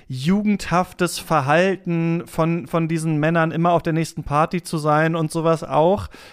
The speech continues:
äh, die, d-, was dann halt am Ende, ähm, äh, auch umschlagen kann, wenn sich so eine Person, die da so Bestätigung bekommen hat für ihren Körper, für ihre Witzigkeit und sowas, das nur noch als Ausweg sieht, ne, und gar nicht quasi versteht, was habe ich denn an sich so,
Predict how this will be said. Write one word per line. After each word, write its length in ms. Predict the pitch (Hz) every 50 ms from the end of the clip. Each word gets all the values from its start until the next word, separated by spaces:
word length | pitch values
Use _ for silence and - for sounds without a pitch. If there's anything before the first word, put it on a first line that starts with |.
| - -
äh, 320 | - 147 147 151 151 156
die, 240 | 151 156 160 165 156
d-, 160 | 165 165 156 - -
was 240 | - 147 147 -
dann 120 | - 165 165
halt 140 | 165 156 160
am 140 | 151 147
Ende, 380 | 147 151 160 156 160 156 156 -
ähm, 460 | 147 143 147 147 147 147 147 147 135 - -
äh, 440 | 123 117 117 120 117 117 127 113 104
auch 140 | - 147 -
umschlagen 580 | - - 175 202 196 - 170 156 147 143 160
kann, 300 | 147 - 156 156 160 151
wenn 160 | 147 147 147 143
sich 140 | 147 135
so 120 | - 170 165
eine 180 | 160 160 165
Person, 600 | 170 - 156 143 135 127 139 147 165 180 185 185 185 - - - -
die 80 | 151
da 140 | 143 156 156
so 280 | 147 147 151 151 151 - - -
Bestätigung 580 | - 147 - - 202 208 214 170 156 147 143 135
bekommen 380 | 139 123 - 143 135 131 127
hat 180 | 131 139 147 -
für 120 | - - 156
ihren 260 | 147 147 143 147 139
Körper, 380 | - - 147 151 - - 147 139
für 160 | - - 151
ihre 220 | 143 147 143 135
Witzigkeit 500 | 156 156 - - 156 - - 156 147 143
und 120 | 151 143 -
sowas, 260 | 160 151 160 160 - - - - - - - -
das 220 | - 165 170 - -
nur 100 | 202 190
noch 100 | 180 165
als 160 | 156 151 -
Ausweg 460 | 143 170 190 180 - 151 135 127 120
sieht, 200 | - 131 123 -
ne, 60 | 143
und 140 | 147 143 135
gar 140 | 151 147 160
nicht 180 | 180 180 - -
quasi 240 | - 151 151 156
versteht, 400 | - - 156 - - 165 165 151
was 80 | 151 151 - -
habe 160 | 170 160 165
ich 60 | 160
denn 200 | - 170 160 160
an 180 | 156 156 147 135
sich 180 | 165 196 -
so, 340 | - - 190 165 143 139 135